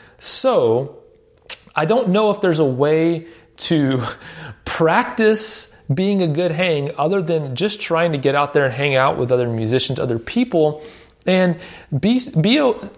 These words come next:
self-aware enough to know that if you were kind of an outgoing person,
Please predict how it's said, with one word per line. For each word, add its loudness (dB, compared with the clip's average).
self-aware 0
enough -2
to -2
know 0
that -2
if -4
you 0
were 2
kind -2
of -2
an -4
outgoing 0
person, 0